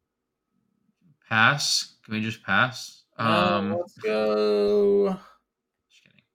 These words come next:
Speaker 1: Forty-eight hundred is
Speaker 2: I'm gonna go Grichuk.
Speaker 1: Grichuk, four K.
Speaker 2: Yeah. Fifty-six, Corbin Carroll.
Speaker 1: Oh, we're a hundred off Soto.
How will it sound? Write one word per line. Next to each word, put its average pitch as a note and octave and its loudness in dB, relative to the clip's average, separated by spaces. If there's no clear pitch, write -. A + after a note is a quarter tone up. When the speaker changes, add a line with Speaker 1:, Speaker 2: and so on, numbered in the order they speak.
Speaker 1:
Forty-eight C3 0
hundred A#2 0
is G#2 0
Speaker 2:
I'm D#3+ -8
gonna B2 -4
go C3 -4
Grichuk. D3 2
Speaker 1:
Grichuk, A#3 -10
four D3 0
K. A#2+ 2
Speaker 2:
Yeah. B2 -20
Fifty-six, - -6
Corbin C#3+ -2
Carroll. F3 -2
Speaker 1:
Oh, - -20
we're - -20
a - -20
hundred - -16
off - -20
Soto. - -14